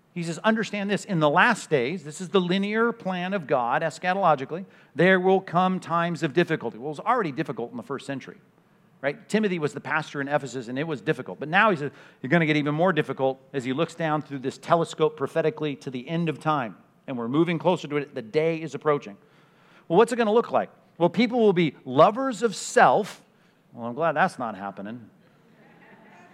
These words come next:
Lovers of money. Don't see any of that in South Orange County. Proud, arrogant, abusive. Unless you don't have the internet, I hope you recognize that's everywhere, right?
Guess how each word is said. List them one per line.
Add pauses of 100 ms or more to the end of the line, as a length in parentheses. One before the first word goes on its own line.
(300)
Lovers
of
money.
Don't
see
any
of
that
in
South
Orange
County. (960)
Proud,
arrogant,
abusive. (560)
Unless
you
don't
have
the
internet,
I
hope
you
recognize
that's (240)
everywhere, (580)
right?